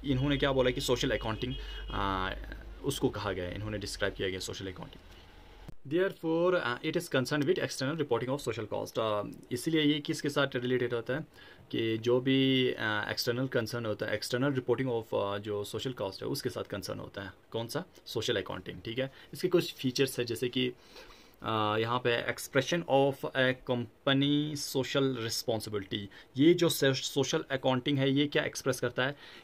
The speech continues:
ये जो कंपनी, जो भी कंपनी होगा, जो बिजनेस होगा, उसका सोशल रिस्पॉन्सिबिलिटी जो है, वो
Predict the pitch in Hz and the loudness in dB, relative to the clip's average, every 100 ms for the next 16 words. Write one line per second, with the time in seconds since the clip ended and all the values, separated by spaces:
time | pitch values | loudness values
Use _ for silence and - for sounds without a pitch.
0 | - 147 160 160 151 147 131 123 139 147 | 4 6 8 6 4 4 2 4 4 4
1 | 151 135 143 139 135 117 127 127 127 127 | 4 4 6 4 0 -2 -2 0 2 2
2 | 123 117 - 120 117 120 - 156 143 - | 0 -2 -4 -6 -2 -2 -2 -6 -4 2
3 | 151 - - 143 - 170 135 - 120 117 | 2 2 0 0 2 2 2 0 -2 0
4 | 123 123 113 139 127 120 131 120 120 151 | 0 0 2 0 2 2 2 0 4 6
5 | 160 - | 6 4